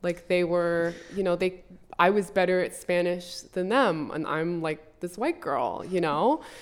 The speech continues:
So, um, and then also when I was working in the elementary schools, um, in Portland, Oregon, I had a lot of students who, you know, spoke English fluently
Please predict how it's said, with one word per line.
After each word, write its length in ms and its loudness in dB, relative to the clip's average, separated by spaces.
So, 800 6
um, 680 8
and 120 8
then 220 8
also 480 8
when 200 4
I 60 6
was 200 4
working 640 2
in 640 2
the 160 4
elementary 640 2
schools, 800 -10
um, 340 -4
in 100 -6
Portland, 400 -2
Oregon, 440 -2
I 100 -2
had 140 -4
a 60 0
lot 280 4
of 80 0
students 540 -6
who, 560 -6
you 160 -4
know, 480 -6
spoke 480 0
English 340 -2
fluently 920 -2